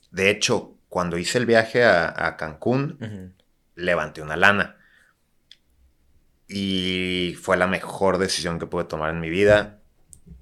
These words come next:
Speaker 1: Me tomé un semestre sabático y me fui a Europa con Walter Riedel.
Speaker 2: Ujú.
Speaker 1: Los dos nos fuimos a Mexicali a estudiar, pero los dos nos tomamos un semestre sabático y nos fuimos un par de meses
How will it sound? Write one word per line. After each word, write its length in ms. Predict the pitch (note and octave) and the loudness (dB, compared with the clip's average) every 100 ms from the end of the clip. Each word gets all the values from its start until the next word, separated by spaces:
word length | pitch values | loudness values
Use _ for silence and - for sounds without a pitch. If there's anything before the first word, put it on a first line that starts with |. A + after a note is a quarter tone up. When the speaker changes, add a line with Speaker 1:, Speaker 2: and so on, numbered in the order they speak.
| _ _ _ | _ _ _
Speaker 1:
Me 160 | E2+ F2 | -4 -4
tomé 240 | F2 E2 | -4 -6
un 80 | E2+ | -6
semestre 380 | F#2 F2+ E2+ F2+ | -4 -4 -4 -4
sabático 760 | F2+ F2 G#2+ - - B2 - | 4 4 4 -2 0 0 0
y 100 | - | -4
me 140 | F2 D#2 | -6 -6
fui 260 | - E2+ | -8 -4
a 40 | E2 | -2
Europa 520 | E2+ F2 E2+ F2 E2+ | 0 0 0 -2 -4
con 180 | E2+ D#2 | -6 -2
Walter 580 | E2 E2 D#2+ E2 - C2+ | 0 0 0 0 0 -8
Riedel. 600 | - D#2+ D#2+ E2+ - - - | -10 -6 -2 -2 -4 -10 -12
Speaker 2:
Ujú. 420 | A#2 A2+ A2+ A#2+ D3 - _ | -10 -8 -8 -8 -10 -14 _
Speaker 1:
Los 260 | - E2+ D2 | -8 -6 -4
dos 320 | E2 D#2 - | -4 -4 -4
nos 200 | F2 E2+ | -6 -6
fuimos 280 | F2 E2 E2+ | -8 -6 -4
a 40 | |
Mexicali 380 | F2 D#2+ D#2+ E2+ | -4 -6 -6 -6
a 40 | E2 | -6
estudiar, 560 | - F2+ G#2+ C3 D#3 | -6 6 10 10 8
pero 140 | G2+ F#2 | 2 2
los 240 | F2 D2 | 2 0
dos 380 | E2+ E2+ - _ | -4 -4 -8 _
nos 380 | F2 F2 - - | -8 -8 -8 -10
tomamos 420 | - E2+ D#2 E2+ - | -6 -4 -4 -4 -4
un 120 | E2+ | -4
semestre 420 | F#2 F2 - E2+ | -4 -4 -6 -6
sabático 680 | - G2 G#2 G2+ - B2+ - F2+ - _ - | 2 2 2 -2 -6 -6 -8 -18 -20 _ -12
y 60 | F#2 | -6
nos 200 | F#2 F2 | -4 -4
fuimos 460 | F2+ F2 G2 G2 A2 | -4 -2 -2 -2 -2
un 180 | G2+ | -2
par 200 | G2 G2+ | 2 4
de 100 | G2+ | 4
meses 600 | G2+ G#2 G#2+ G#2+ G#2 - | 2 0 0 -4 -8 -14